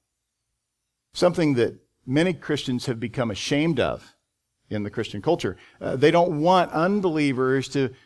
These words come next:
to think about this idea of fearing God. No, no, no, God is loving. God is loving and he is fear-worthy. We are commanded to fear him. We are commanded to acknowledge the fact that fear is the beginning of knowledge.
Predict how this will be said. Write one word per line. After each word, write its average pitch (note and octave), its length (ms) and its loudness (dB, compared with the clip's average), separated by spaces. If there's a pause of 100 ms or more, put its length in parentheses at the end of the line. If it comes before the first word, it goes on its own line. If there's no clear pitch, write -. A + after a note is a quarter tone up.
to - 80 -10
think G#3+ 280 0
about C#3 240 4
this A#2+ 180 -4
idea A2 340 0
of G2 80 -6
fearing A#2+ 320 -4
God. C3+ 260 -2
No, D#3 120 -4
no, E3 100 -4
no, D3+ 100 -6
God D3+ 240 -8
is D#3 160 -10
loving. D3 400 -8
God C3+ 240 2
is D#3 140 -4
loving C3+ 400 0
and B2 220 -4
he A#2+ 280 -4 (360)
is A#2 200 -4
fear-worthy. F#2+ 680 -4 (500)
We A#2+ 100 -2
are A2+ 60 2
commanded C#3 560 0
to A#2 60 -4
fear G2 260 -4
him. G#2 300 -6 (180)
We B2+ 120 -2
are A2 100 0
commanded A#2+ 720 -2 (180)
to A2+ 220 -4
acknowledge D3+ 480 2
the A2 80 -8
fact G2 520 -4
that A#2+ 160 -4
fear E3 720 0
is C3 220 -2
the D#3+ 60 -2
beginning E3+ 420 2
of D3+ 80 -2
knowledge. F#3+ 560 0